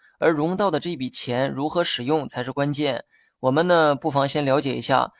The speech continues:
公司定增之后会做一些什么，或者说拿着定增融到的钱去做什么。公司拿到钱之后，最常见的做法就是收购，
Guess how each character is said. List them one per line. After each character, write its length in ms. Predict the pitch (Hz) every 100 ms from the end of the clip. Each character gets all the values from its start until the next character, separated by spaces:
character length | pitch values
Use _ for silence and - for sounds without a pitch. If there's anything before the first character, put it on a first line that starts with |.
| _
公 180 | - 180
司 160 | 185 190
定 200 | 196 160
增 200 | 151 170
之 120 | 180
后 240 | 180 170
会 140 | 113 143
做 220 | 180 175
一 40 |
些 120 | 127 123
什 160 | 117
么， 260 | 101 82 - _ _ -
或 80 |
者 100 | 156
说 200 | 131 143
拿 200 | 143 123
着 140 | 147 156
定 240 | 180 160
增 180 | 143 151
融 160 | 127 135
到 80 |
的 120 | 160 131
钱 400 | - 117 123 139
去 120 | -
做 160 | 143
什 140 | 127 113
么。 240 | 95 82 _ _ _
公 180 | - 175
司 140 | 180 185
拿 140 | 147
到 120 | 165
钱 240 | 151 135 143
之 100 | 151
后， 220 | 160 135
最 180 | - 156
常 240 | 147 127
见 120 | 160
的 80 | 151
做 180 | 147 147
法 220 | 123 - -
就 100 | 127
是 80 |
收 220 | 117 143 143
购， 280 | 151 127